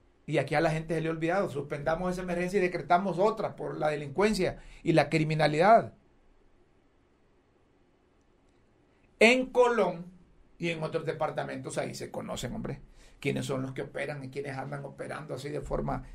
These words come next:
irregular. Miren que aquí, eh, eh, en el país, no sé, eh, cos-, suceden cosas así y, y, y, y la gente que,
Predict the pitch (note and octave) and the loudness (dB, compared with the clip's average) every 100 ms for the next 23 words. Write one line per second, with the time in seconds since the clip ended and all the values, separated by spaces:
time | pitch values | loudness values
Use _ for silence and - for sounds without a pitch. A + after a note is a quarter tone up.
0 | - - - C#3 C3 B2+ E3 C3+ - _ | -18 -10 2 4 4 6 6 4 -6 _
1 | _ - - - - - - - - - | _ -8 -8 -10 -18 -18 -16 -16 -16 -8
2 | C#3+ D#3 D#3 C#3+ C#3+ C#3 C#3+ - - - | -4 -4 -4 -8 -8 -8 -8 -10 -18 -12
3 | D3 - G#3 - D3+ C#3+ C3 C3 C3 C3+ | -10 -4 -2 -2 -4 -4 -6 -8 -8 -8
4 | C3 C3 B2 C3 - - - _ - _ | -8 -8 -8 -10 -12 -20 -20 _ -20 _
5 | _ - _ _ _ - - _ _ _ | _ -20 _ _ _ -20 -20 _ _ _
6 | - _ _ _ _ _ _ _ - - | -20 _ _ _ _ _ _ _ -14 -10
7 | - D#3 - D3 C3+ D3 D3+ C3+ C3+ D3 | 0 0 2 -2 2 2 2 0 0 2
8 | C#3 B2 - - G2+ - E3 E3 G3 B2+ | 0 0 -2 -6 -8 -8 -10 -8 -6 -4
9 | F3 E3+ A#2 B2 E3 E3 - D#3 D#3 B2+ | -4 -4 -4 -4 -8 -14 -4 2 2 2
10 | D3 D#3 E3+ F3 D#3+ D3+ - - - | -2 -4 -8 -10 -10 -12 -12 -16 -20